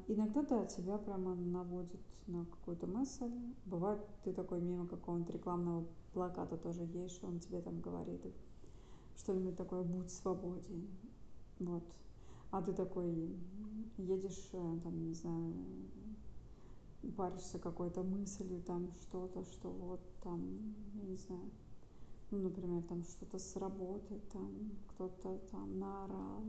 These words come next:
и ты такой, м, а, типа,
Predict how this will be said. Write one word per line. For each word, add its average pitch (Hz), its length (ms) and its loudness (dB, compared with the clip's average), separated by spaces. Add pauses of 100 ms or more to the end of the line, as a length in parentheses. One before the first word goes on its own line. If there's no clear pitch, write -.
и 190 100 -2 (120)
ты 185 80 -4
такой, - 400 -4 (1200)
м, 208 600 -2
а, 190 80 0
типа, - 320 -6